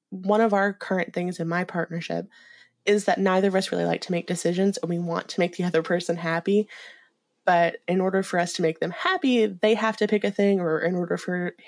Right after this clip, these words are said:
like, him to make me happy, I have to pick a thing, and that gets overwhelming. So something that I, I personally implement and that you might want to try if you're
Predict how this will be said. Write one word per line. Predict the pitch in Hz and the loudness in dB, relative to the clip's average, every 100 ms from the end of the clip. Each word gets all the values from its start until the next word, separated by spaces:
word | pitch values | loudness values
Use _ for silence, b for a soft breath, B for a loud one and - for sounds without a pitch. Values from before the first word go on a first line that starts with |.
| B B _ | B B _
like, | 165 165 - _ | -4 -4 -20 _
him | - 214 202 | -2 0 0
to | 170 | -2
make | 156 | -2
me | 240 | -2
happy, | 269 262 247 254 B B B | 0 0 0 -2 B B B
I | - 226 | -2 0
have | 240 240 | 0 -2
to | - 233 | 0 0
pick | 220 | 0
a | 214 | 0
thing, | 208 208 214 208 B B | 2 2 2 -2 B B
and | 202 220 | 0 0
that | 262 | 0
gets | 233 220 | -4 -2
overwhelming. | 196 180 180 175 180 190 196 | -2 -2 -2 -2 -2 -6 -4
So | 196 190 | -2 -2
something | 185 220 220 220 | -2 0 2 0
that | 196 | 0
I, | 185 190 196 - _ _ | -2 -2 -4 -6 _ _
I | 214 214 226 226 - | -2 2 2 0 -4
personally | - 202 - 220 220 | -4 -4 0 0 0
implement | - 226 247 240 247 - | 0 -2 0 2 0 -2
and | 175 | -6
that | 170 170 | -4 -4
you | 170 | -2
might | 185 185 - | -2 -4 -4
want | 165 - | -6 -6
to | - | -14
try | - 156 151 175 208 b b - | -8 -6 -2 -2 -4 b b -4
if | 175 175 | -4 2
you're | 165 160 | 2 2